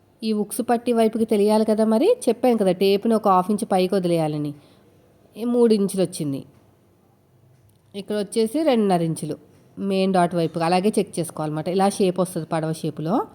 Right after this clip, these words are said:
ఒక లేయర్ మాత్రమే కట్ చేశాను. మనకి ఇంకొక రెండు లేయర్స్ కావాలండి.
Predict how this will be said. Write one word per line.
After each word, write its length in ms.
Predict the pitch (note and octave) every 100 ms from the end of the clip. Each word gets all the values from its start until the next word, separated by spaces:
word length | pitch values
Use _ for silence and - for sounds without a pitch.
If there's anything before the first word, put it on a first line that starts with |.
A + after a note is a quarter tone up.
| - _ _ _ _ _ _ A3+
ఒక 100 | B3+ B3+
లేయర్ 220 | B3 B3+ B3
మాత్రమే 280 | A#3+ A#3+ B3
కట్ 140 | A3 -
చేశాను. 320 | G3 F#3 F3 A#3 C#4
మనకి 220 | A3+ A3 A3+
ఇంకొక 300 | A3 A#3+ B3 A3
రెండు 160 | G#3 G#3
లేయర్స్ 260 | G3 G#3+ G#3+ G3+
కావాలండి. 480 | E3+ E3 D#3 D3